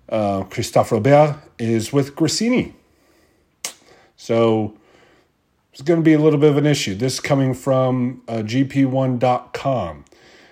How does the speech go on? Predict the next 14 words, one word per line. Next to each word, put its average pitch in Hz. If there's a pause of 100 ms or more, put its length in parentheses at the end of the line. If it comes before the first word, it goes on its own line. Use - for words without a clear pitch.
(160)
Uh, 92 (640)
let's 98
just 104 (200)
scroll 143
down 131
here, 135
get 117
away 113
from 110
the, 104 (800)
um, 101 (2750)
from 117
the 107
backstory. 127